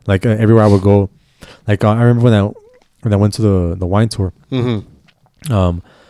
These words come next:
Speaker 1: 'cause we booked it through the receptionist.
Speaker 2: Okay.
Speaker 1: And the receptionist would talk to me in, uh, was talking to me in Spanish.
Speaker 2: Mm-hmm.
Speaker 1: So I was talking to her in Spanish and everything, and then she was talking to the girl in Spanish, obviously.
Speaker 2: Right.
Speaker 1: And then, um, I guess the girl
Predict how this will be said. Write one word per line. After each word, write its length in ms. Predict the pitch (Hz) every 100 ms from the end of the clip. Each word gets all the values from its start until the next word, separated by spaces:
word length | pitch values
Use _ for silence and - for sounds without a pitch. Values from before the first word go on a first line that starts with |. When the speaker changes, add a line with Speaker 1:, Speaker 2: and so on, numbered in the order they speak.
| _ _
Speaker 1:
'cause 140 | - 101
we 80 | 123
booked 240 | 127 -
it 60 | 151
through 100 | 117
the 80 | 98
receptionist. 640 | 95 110 - 104 92 - _ -
Speaker 2:
Okay. 280 | 107 113 131 _
Speaker 1:
And 140 | 110
the 40 | 101
receptionist 640 | 95 117 104 123 117 -
would 120 | 107
talk 160 | - 104
to 100 | 117
me 120 | 107
in, 320 | 95 90 95 - _ -
uh, 200 | 98 87
was 100 | 87
talking 220 | - 104 101
to 100 | 98
me 80 | 95
in 60 |
Spanish. 400 | - 107 104 90
Speaker 2:
Mm-hmm. 280 | 127 120 113 92 _ -
Speaker 1:
So 160 | 110
I 20 |
was 120 | 104 -
talking 160 | 110
to 100 | -
her 40 | 107
in 60 | 92
Spanish 300 | 104 101 -
and 80 |
everything, 340 | 98 95 98 104
and 80 | 101
then 100 | 92
she 120 | -
was 100 | 104
talking 220 | - 98 95
to 100 | 90
the 80 |
girl 300 | 87 110 101 - _ 98
in 80 | 90
Spanish, 360 | 104 90 80
obviously. 420 | 98 95 92 92 87
Speaker 2:
Right. 400 | 110 104 87 - _ _ -
Speaker 1:
And 140 | 95
then, 120 | 95
um, 340 | 95 92 87 82 _ _ _ _ _ _ _ _ _ _ _ _
I 80 | 110
guess 200 | 98 104
the 100 | 104
girl 460 | 92 113 113 101